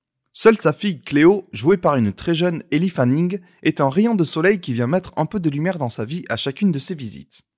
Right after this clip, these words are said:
Filmé avec un petit budget et une esthétique de Sundance, le film m'a pas mal fait penser au récent After Sun pour son rythme et la relation père-fille. Par contre, The Bling Ring, qui est son film suivant, est sûrement le plus inintéressant de sa carrière.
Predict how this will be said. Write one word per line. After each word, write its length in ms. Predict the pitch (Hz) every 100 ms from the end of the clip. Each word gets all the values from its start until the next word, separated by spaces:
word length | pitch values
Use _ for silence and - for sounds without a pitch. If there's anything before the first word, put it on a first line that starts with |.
| _ _ _
Filmé 340 | - - 196 226
avec 240 | 170 147
un 80 | 131
petit 260 | 151 190 175
budget 340 | 165 147 190
et 140 | - 110
une 120 | 123
esthétique 460 | 156 - 156 175
de 100 | 113
Sundance, 640 | 101 143 139 156 202 214 - _ _ -
le 120 | 151
film 280 | 185 254 220
m'a 140 | 185
pas 120 | 180
mal 160 | 214 226
fait 140 | -
penser 260 | 196 165 -
au 100 | 170
récent 380 | 127 143 196 -
After 260 | 185 - 135 -
Sun 400 | - 151 170 175 _ -
pour 140 | 170
son 160 | - 110
rythme 380 | 180 180 104 -
et 60 | 117
la 120 | 120
relation 420 | 165 131 - 185
père-fille. 720 | 180 135 - - - 76 - _ _ _ _ -
Par 140 | 160
contre, 320 | - 233 - -
The 180 | 107
Bling 320 | 117 160 185 151
Ring, 380 | 208 220 -
qui 100 | -
est 40 | 127
son 120 | -
film 260 | 127 202 123
suivant, 460 | - 135 147 208 - _ -
est 60 | 131
sûrement 360 | - 190 226
le 80 | 202
plus 300 | 135 147 113
inintéressant 580 | 208 240 214 175 151 214
de 80 | 160
sa 160 | 165
carrière. 560 | 170 120 107 104 - _